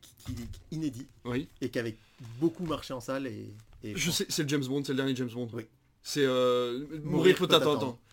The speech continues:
Speaker 1: Mourir
Speaker 2: Mais tu
Speaker 1: peut
Speaker 2: sais pourquoi
Speaker 1: attendre.
Speaker 2: je le sais ?
Speaker 1: Non.
Speaker 2: Parce que j'ai vu le, le post Instagram, il va être sur France point T V, euh, après sa diffusion, ouais.
Speaker 1: Et ben voilà, Mourir peut attendre.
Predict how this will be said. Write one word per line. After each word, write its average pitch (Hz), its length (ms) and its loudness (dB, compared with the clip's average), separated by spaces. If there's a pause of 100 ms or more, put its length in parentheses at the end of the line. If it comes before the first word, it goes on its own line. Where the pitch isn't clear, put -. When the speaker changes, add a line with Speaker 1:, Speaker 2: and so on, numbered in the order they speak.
(560)
Speaker 1:
Mourir 135 160 -6
Speaker 2:
Mais 151 80 0
tu - 60 -6
Speaker 1:
peut 165 40 0
Speaker 2:
sais 190 80 4
pourquoi 180 160 2
Speaker 1:
attendre. 151 180 0
Speaker 2:
je 170 120 0
le 180 60 2
sais ? 180 100 -8
Speaker 1:
Non. 117 160 -10 (120)
Speaker 2:
Parce 131 140 -8
que 151 80 0
j'ai 131 160 0
vu 147 140 -2
le, 113 560 2
le 113 120 -6
post 131 220 -8
Instagram, 127 380 -4
il 117 80 -4
va 117 80 -2
être 110 80 -8
sur 120 100 -10
France - 220 -12
point 117 180 -8
T 120 100 -8
V, 120 220 -2
euh, 110 140 -6
après 120 160 -14
sa 131 120 -12
diffusion, 107 380 -12
ouais. - 600 -12
Speaker 1:
Et - 20 0
ben 135 120 0
voilà, 120 300 -2
Mourir 139 380 0
peut 135 180 0
attendre. 131 380 -4